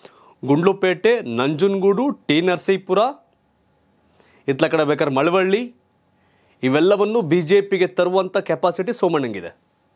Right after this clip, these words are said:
no doubt. ಎಸ್ ವೀಕ್ಷಕರೇ, ನಿಮ್ ಪ್ರಕಾರ ನಾನ್ ನನ್ನ, ನನ್ನ ಅನಲೈಸ್ ಮಾಡಿದೆ, ತಾವೇನ್ ಹೇಳ್ತೀರಿ? ಸೋಮಣ್ಣ ಬಿ ಜೆ ಪಿಯಲ್ಲಿ ಯಡಿಯೂರಪ್ಪ ನಂತರ ಪರ್ಯಾಯ ನಾಯಕರು ಆಗ್ಬಹುದಾಗಿತ್ತ? ಶಕ್ತಿ ಅದಿತ್ತ?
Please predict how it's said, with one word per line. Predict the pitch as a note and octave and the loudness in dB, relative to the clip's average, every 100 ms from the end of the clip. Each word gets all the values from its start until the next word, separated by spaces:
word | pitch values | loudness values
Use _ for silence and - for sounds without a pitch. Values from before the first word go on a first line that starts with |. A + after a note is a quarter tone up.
| _ _ _ | _ _ _
no | C#3+ E3 | -2 -2
doubt. | C#3+ C#3 G#2 - _ _ _ _ _ _ _ _ _ | 0 -2 -4 -14 _ _ _ _ _ _ _ _ _
ಎಸ್ | D3 G#3+ | -2 0
ವೀಕ್ಷಕರೇ, | C4 - A#3 A#3 | 2 2 2 2
ನಿಮ್ | G#3 | 2
ಪ್ರಕಾರ | G3+ G3 F#3 G2 - _ - | 0 0 0 -2 -8 _ -10
ನಾನ್ | G#2 C#3 | -2 -2
ನನ್ನ, | D#3 C#3 D#3+ | 0 -2 -2
ನನ್ನ | C#3+ C3 E3 | -2 0 0
ಅನಲೈಸ್ | D3+ D3 B2 | 0 0 -2
ಮಾಡಿದೆ, | A2+ G2 E2+ - - | -4 -4 -6 -6 -2
ತಾವೇನ್ | C3 D3+ | 0 0
ಹೇಳ್ತೀರಿ? | B2+ A2+ G#2 | -4 -6 -6
ಸೋಮಣ್ಣ | - D#3 E3 D#3+ F#3+ - _ _ _ _ _ | -2 0 0 0 -2 -4 _ _ _ _ _
ಬಿ | B2 F3 | -2 0
ಜೆ | D#3 F3 | 2 0
ಪಿಯಲ್ಲಿ | D#3+ E3 F#3 | 0 -2 0
ಯಡಿಯೂರಪ್ಪ | D3+ D#3+ E3 | 2 0 0
ನಂತರ | D3+ D3 | -4 -4
ಪರ್ಯಾಯ | F3 D3 D3 D#3 | -2 0 2 0
ನಾಯಕರು | D3 C#3+ C#3+ C3 | 0 -2 0 0
ಆಗ್ಬಹುದಾಗಿತ್ತ? | C#3 C#3+ D3+ A#2+ A#2 G2+ | 0 0 0 0 -2 -6
ಶಕ್ತಿ | G#2+ - C3+ E3+ | -6 -6 -4 -4
ಅದಿತ್ತ? | B2+ B2+ C3 | -2 -4 -4